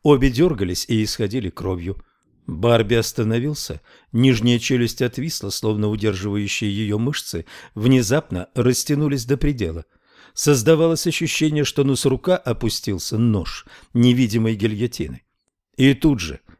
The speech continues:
прямо над разрезанным сурком, взорвался самолет. Третье. Барби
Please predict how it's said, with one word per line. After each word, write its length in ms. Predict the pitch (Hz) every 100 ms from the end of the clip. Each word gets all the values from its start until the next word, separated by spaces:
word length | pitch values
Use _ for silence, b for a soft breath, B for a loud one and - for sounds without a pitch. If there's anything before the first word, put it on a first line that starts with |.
| _
прямо 460 | - 113 131 135 147
над 180 | 147 135
разрезанным 600 | 143 120 143 131 135 127
сурком, 560 | - 123 - 123 113 _ _ _
взорвался 920 | - 82 120 107 95 107 98 - 98 - _ _ _ _
самолет. 760 | - - 98 87 78 71 - - - _ _ _ _ _ _ _ _ _ _ _ _ -
Третье. 520 | 120 95 - 85 - _ _ _ _ _ _ _ _ _ _ _ _ _ _ -
Барби 720 | 95 98 156 175 170 175 180